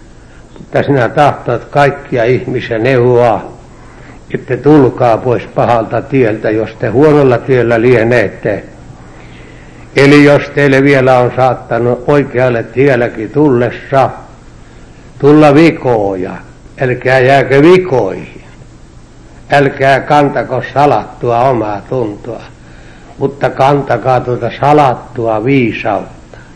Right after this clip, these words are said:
Salattu viisaus tietää sitä, että tuo Kristus tuli kerran lihassa, vaikka hän on Jumala Jumalasta. Ja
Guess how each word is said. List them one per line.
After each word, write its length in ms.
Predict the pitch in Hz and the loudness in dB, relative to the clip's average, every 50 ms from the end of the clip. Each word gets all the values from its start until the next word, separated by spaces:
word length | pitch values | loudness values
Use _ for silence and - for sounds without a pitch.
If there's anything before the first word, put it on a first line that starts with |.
| - - | -8 -2
Salattu 560 | - 120 143 156 151 139 - - - 139 131 | 0 2 4 4 2 2 0 -2 -4 -2 -2
viisaus 560 | 127 135 143 143 127 123 - 123 123 131 117 - - - | 0 0 0 -2 -2 -4 -4 -4 -4 -4 -4 -6 -10 -6
tietää 560 | 135 127 131 117 - - 131 127 127 123 117 - - | -4 -2 -2 -2 -2 -4 -4 -2 -2 -2 -4 -4 -4
sitä, 540 | 139 127 123 - - 120 107 98 95 92 - - - - - - - - - - - - - - - - - - - - | -4 -4 -4 -6 -8 -6 -4 -4 -6 -6 -10 -16 -20 -20 -20 -20 -20 -20 -20 -20 -20 -20 -20 -20 -20 -20 -20 -20 -18 -4
että 320 | - 139 - - - 147 127 | -2 -2 -2 0 -2 -2 -2
tuo 260 | 117 151 135 131 127 | 0 2 2 2 2
Kristus 640 | - - 135 151 170 - - - - - 131 117 - - - | 0 2 2 2 2 2 0 -6 -4 -4 -4 -4 -4 -4 0
tuli 280 | 135 139 135 131 120 | 2 4 4 4 2
kerran 440 | - - 139 135 117 113 117 120 123 | 2 0 0 0 2 2 2 2 4
lihassa, 480 | 135 139 123 - 110 95 - - - - - - - - - - - - | 4 2 2 0 -4 -8 -10 -12 -16 -18 -18 -20 -20 -20 -20 -20 -8 -2
vaikka 300 | 135 131 131 131 - - | 0 0 0 0 -2 0
hän 180 | 117 113 117 127 | 0 0 2 2
on 120 | 123 107 | 0 2
Jumala 480 | 117 151 156 147 135 113 107 104 107 101 | 2 2 2 4 2 2 0 0 -2 -2
Jumalasta. 840 | 104 120 127 110 101 95 92 95 98 - - - - - - - - - - - - - - - - - - - - - - - - - - - - - - | -2 -2 -2 -2 -4 -6 -6 -10 -14 -16 -16 -18 -18 -18 -20 -20 -20 -20 -20 -20 -20 -20 -20 -20 -20 -20 -20 -20 -20 -20 -20 -20 -20 -20 -20 -20 -20 -18 -8
Ja 380 | - 127 139 143 131 - - 139 | 0 2 4 4 4 2 0 -6